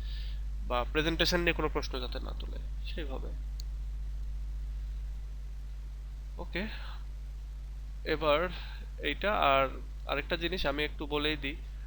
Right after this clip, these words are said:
আহ, আমরা আজকে যেমন জুমে নিচ্ছি, সামনের দিনও যদি আমাদের জ-, সরি, আমরা যেমন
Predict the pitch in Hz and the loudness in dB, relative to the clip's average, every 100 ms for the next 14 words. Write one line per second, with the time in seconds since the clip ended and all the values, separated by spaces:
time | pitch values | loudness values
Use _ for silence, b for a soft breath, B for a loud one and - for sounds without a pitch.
0 | B - 139 131 131 139 147 151 147 - | B -4 0 4 4 6 10 10 10 6
1 | - 143 - 165 151 151 156 147 143 147 | 2 2 2 0 2 4 4 4 2 6
2 | 156 151 - - 185 - - 139 135 151 | 6 4 6 6 6 0 0 4 6 6
3 | 156 160 170 165 156 151 156 165 - - | 4 4 6 4 4 6 6 6 0 -6
4 | - - 127 127 131 143 143 139 - - | -6 -2 0 2 2 4 2 2 -4 -6
5 | - - - - - - - 139 123 127 | -6 -6 -6 -6 -6 -6 0 6 6 6
6 | 143 151 | 4 2